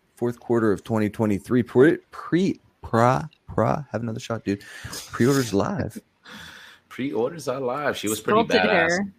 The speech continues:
Speaker 2: in that
Speaker 3: Sculpted
Speaker 2: movie.
Speaker 3: hair, too.
Speaker 2: So, yeah, that looks pretty good. Looks like her.
Speaker 3: Mm-hmm. Yeah.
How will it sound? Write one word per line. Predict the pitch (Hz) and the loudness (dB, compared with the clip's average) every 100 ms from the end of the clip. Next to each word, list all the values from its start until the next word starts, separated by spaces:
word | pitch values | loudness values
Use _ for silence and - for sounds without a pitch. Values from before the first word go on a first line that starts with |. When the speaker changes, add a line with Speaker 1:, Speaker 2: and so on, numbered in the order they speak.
| _ - | _ -12
Speaker 2:
in | 180 | -8
that | 90 | -4
Speaker 3:
Sculpted | 180 196 240 | -2 0 0
Speaker 2:
movie. | |
Speaker 3:
hair, | 226 170 | 0 -4
too. | - 180 | -8 -14
Speaker 2:
So, | 190 - - - _ _ _ - | -14 -14 -18 -20 _ _ _ -18
yeah, | - - _ _ _ _ | -18 -18 _ _ _ _
that | - | -14
looks | - - - | -14 -16 -16
pretty | - 104 98 92 - | -10 -8 -8 -10 -10
good. | 90 92 107 | -6 -6 -4
Looks | 104 - 87 | -8 -6 -4
like | 160 | -2
her. | 160 202 | 0 0
Speaker 3:
Mm-hmm. | 202 - _ _ 190 | -2 -4 _ _ -8
Yeah. | 180 | -4